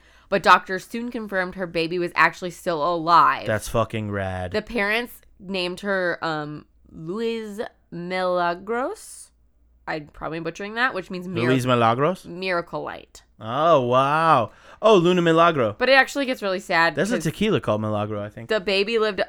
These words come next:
Speaker 1: up until a few months after her first birthday and then died of health complications.
Speaker 2: You should have left that part out. I was feeling
Speaker 1: Sorry.
Speaker 2: That's sad.
Speaker 1: Yeah.
Speaker 2: Buddy.
Speaker 1: Okay, on January seventh, twenty eighteen.
Speaker 2: Okay.
Speaker 1: Where this is not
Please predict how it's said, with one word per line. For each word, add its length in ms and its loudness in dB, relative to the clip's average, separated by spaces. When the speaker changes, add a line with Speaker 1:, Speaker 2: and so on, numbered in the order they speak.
Speaker 1:
up 400 4
until 300 -2
a 60 -6
few 260 -8
months 220 -4
after 280 -2
her 100 -6
first 340 -8
birthday 360 -6
and 120 -10
then 140 -10
died 260 -2
of 120 -10
health 260 -18
complications. 720 -18
Speaker 2:
You 120 -10
should 220 -6
have 80 2
left 240 0
that 180 -4
part 280 -6
out. 320 -4
I 100 -4
was 320 -6
feeling 420 -6
Speaker 1:
Sorry. 460 -12
Speaker 2:
That's 240 -8
sad. 440 -12
Speaker 1:
Yeah. 220 -18
Speaker 2:
Buddy. 320 -8
Speaker 1:
Okay, 320 4
on 200 2
January 420 -2
seventh, 460 -2
twenty 440 -8
eighteen. 1080 -4
Speaker 2:
Okay. 240 -8
Speaker 1:
Where 140 -8
this 100 -8
is 420 -16
not 280 2